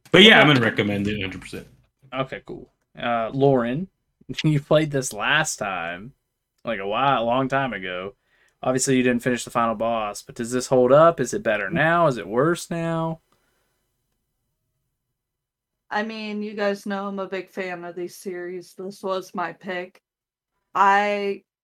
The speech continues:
Speaker 3: I mean, I still enjoyed it the second time through. It did make it a little easier to get through, knowing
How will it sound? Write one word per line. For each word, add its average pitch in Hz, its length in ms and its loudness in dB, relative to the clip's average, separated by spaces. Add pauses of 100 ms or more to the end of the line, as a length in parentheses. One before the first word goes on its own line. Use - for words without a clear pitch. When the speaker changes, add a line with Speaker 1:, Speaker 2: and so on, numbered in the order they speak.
(640)
Speaker 3:
I 226 80 4
mean, 240 180 2
I 220 140 4
still 285 380 -6
enjoyed 208 440 -4
it 180 180 -8
the 185 120 -12
second 185 420 -10
time 175 440 -10
through. 196 600 -8 (440)
It 202 180 -4
did 240 260 0
make 262 280 -2
it 269 80 -4
a 247 80 0
little 233 400 -2
easier 233 640 -8
to 269 100 -10
get 277 300 -10
through, 294 320 -8
knowing 233 760 -4